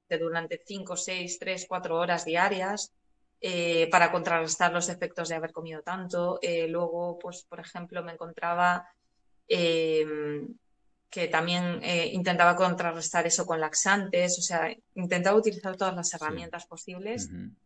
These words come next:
Speaker 1: porque, claro, subes de peso y, y comes cualquier cosa, o sea, no comes dulces, o sea, comes cualquier
Speaker 2: Cualquier
Speaker 1: cosa. Cuando
Speaker 2: cosa.
Speaker 1: es una bulimia, es cualquier cosa que pillas por delante, cualquier cosa la comes.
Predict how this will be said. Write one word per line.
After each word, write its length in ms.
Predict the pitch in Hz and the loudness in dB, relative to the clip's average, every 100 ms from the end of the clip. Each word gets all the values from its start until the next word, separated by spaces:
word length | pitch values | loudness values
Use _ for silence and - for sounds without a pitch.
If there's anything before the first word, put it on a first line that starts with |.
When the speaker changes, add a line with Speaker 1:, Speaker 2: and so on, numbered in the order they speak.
| _ _ _ _ _ | _ _ _ _ _
Speaker 1:
porque, 260 | 202 190 185 | -2 -2 4
claro, 280 | 202 185 | 6 6
subes 340 | 180 208 202 208 | 4 6 4 6
de 120 | 202 | 4
peso 440 | 202 208 - 240 | 6 4 6 6
y, 200 | 220 175 | 6 4
y 40 | 175 | 2
comes 260 | 190 196 | 2 2
cualquier 280 | 196 175 160 | 2 0 0
cosa, 260 | - 208 165 | 0 0 0
o 20 | |
sea, 140 | - | -4
no 120 | 165 165 | -6 0
comes 280 | 190 180 175 | 2 2 8
dulces, 520 | 220 220 170 175 185 | 8 8 4 4 4
o 60 | 180 | 4
sea, 180 | 180 | 4
comes 300 | 180 220 262 | 6 6 6
cualquier 360 | - 196 180 175 | 8 6 6 2
Speaker 2:
Cualquier 40 | - | 2
Speaker 1:
cosa. 260 | - 170 | 0 2
Cuando 240 | 175 175 185 | 0 2 2
Speaker 2:
cosa. 120 | 190 | 0
Speaker 1:
es 120 | 196 | 4
una 120 | 233 | 6
bulimia, 360 | 214 214 226 269 | 8 8 6 4
es 160 | - - _ | -4 -12 _
cualquier 340 | 214 196 220 | 4 6 4
cosa 220 | 214 294 269 | 4 2 2
que 100 | 214 | 8
pillas 220 | 226 226 | 8 10
por 120 | 220 202 | 6 4
delante, 380 | 196 233 247 | 4 4 4
cualquier 280 | 226 170 185 | 2 0 -6
cosa 260 | - 190 196 | -6 -6 -4
la 140 | 165 | -4
comes. 400 | - 160 156 - | -4 -8 -8 -16